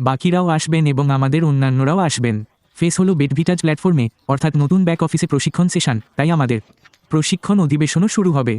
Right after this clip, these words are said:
প্রশিক্ষণ অধিবেশনের পাশাপাশি নতুন ব্যবসা সম্পর্কে তথ্য প্রদান করা হবে। আপনার কাছে যা কিছু আপডেট এবং তথ্য আছে, আপনি ধাপে ধাপে আমাদের সাথে শেয়ার করবেন,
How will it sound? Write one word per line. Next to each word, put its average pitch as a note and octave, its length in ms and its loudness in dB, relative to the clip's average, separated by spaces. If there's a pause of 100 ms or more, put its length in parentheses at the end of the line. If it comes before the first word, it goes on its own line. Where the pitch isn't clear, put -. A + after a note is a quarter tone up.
(180)
প্রশিক্ষণ F3 520 0
অধিবেশনের E3+ 540 2
পাশাপাশি D#3+ 520 0 (300)
নতুন C#3+ 320 2
ব্যবসা D#3+ 300 0
সম্পর্কে E3+ 440 0
তথ্য C3+ 240 -2 (100)
প্রদান D#3+ 300 0
করা C#3+ 200 0
হবে। A#2 220 0 (320)
আপনার E3 360 0
কাছে F3+ 260 0
যা F3 120 0
কিছু F3+ 260 -2
আপডেট D3 400 0
এবং D#3+ 220 0
তথ্য C#3+ 320 -2
আছে, E3+ 260 0 (320)
আপনি D3+ 300 0
ধাপে C#3 320 0
ধাপে D#3 320 -2
আমাদের C#3 380 0
সাথে D3+ 180 -2
শেয়ার C#3+ 240 -2
করবেন, D3 340 0